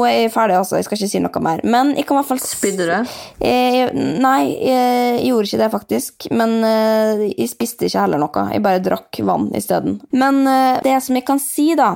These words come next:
Speaker 1: det er noe som da kommer med tipset, for det var jo det jeg hadde lyst på. Eh, gjør så her.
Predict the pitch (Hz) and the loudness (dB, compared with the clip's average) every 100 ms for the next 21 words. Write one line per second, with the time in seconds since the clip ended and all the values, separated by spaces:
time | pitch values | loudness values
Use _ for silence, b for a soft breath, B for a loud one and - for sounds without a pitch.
0 | - 262 247 - 247 240 220 214 214 202 | 0 2 2 2 0 0 0 0 0 -2
1 | - 196 185 190 190 - - 208 220 196 | -2 -2 0 -2 -6 -4 -4 0 2 2
2 | 196 185 180 180 170 - - 196 196 B | 2 2 0 0 -2 -6 -4 -4 -4 B
3 | B B - 214 214 220 214 247 302 359 | B B -4 0 2 2 0 0 2 2
4 | 359 370 202 - | 0 0 0 -2